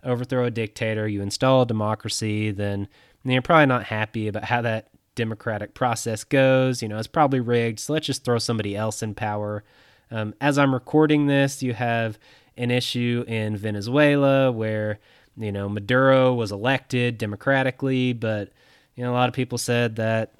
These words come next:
that voting process was kinda rigged, and so, well, the U S decides, "Hey, this other guy over here that's ahead of this assembly here,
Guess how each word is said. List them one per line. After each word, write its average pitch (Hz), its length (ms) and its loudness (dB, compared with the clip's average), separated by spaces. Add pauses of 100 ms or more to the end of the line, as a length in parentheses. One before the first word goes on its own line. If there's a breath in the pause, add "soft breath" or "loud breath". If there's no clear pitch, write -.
(440 soft breath)
that 117 480 -2
voting 120 400 0
process 139 680 2
was 107 120 -8
kinda 104 200 -6
rigged, 147 640 4
and 113 160 -2
so, 113 480 -2
well, 117 380 -2 (260 soft breath)
the 123 100 -4
U 131 140 4
S 127 220 0
decides, 120 580 0
"Hey, 123 260 2
this 127 300 0
other 185 160 2
guy 139 280 2
over 120 200 0
here 131 340 0
that's 107 240 -8
ahead 120 380 -2
of 110 420 -4
this 120 300 -6
assembly 123 460 -2
here, 123 180 -2